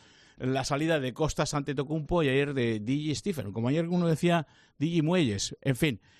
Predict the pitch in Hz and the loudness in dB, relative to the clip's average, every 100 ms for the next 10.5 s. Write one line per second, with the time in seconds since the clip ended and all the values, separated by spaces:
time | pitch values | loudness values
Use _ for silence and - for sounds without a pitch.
0 | - - 139 135 131 127 120 117 113 110 | -20 -2 2 4 4 4 4 2 0 -2
1 | 101 - _ - - 113 101 156 120 127 | -6 -12 _ -8 -2 0 2 0 0 -6
2 | 110 117 131 123 120 131 139 127 120 - | -2 2 4 4 2 0 2 2 2 0
3 | 127 131 127 123 123 139 190 - - - | 0 0 0 0 2 2 2 -2 -14 -20
4 | _ - 117 120 110 131 127 110 113 120 | _ -6 -2 -2 0 2 2 2 2 2
5 | 127 127 - 135 127 190 - 208 208 _ | 2 2 2 0 2 -2 0 0 -2 _
6 | _ _ _ 117 117 104 120 120 151 147 | _ _ _ -2 0 2 0 0 0 2
7 | 139 127 135 131 131 131 131 127 127 123 | 2 2 4 4 4 4 2 2 2 0
8 | 120 _ _ 135 131 131 127 160 147 135 | -2 _ _ -4 -2 0 2 2 2 0
9 | 123 143 135 127 120 - 131 - 196 - | 2 2 2 2 0 -2 -4 0 0 0
10 | 208 - - - 131 | -2 -4 -6 -2 -2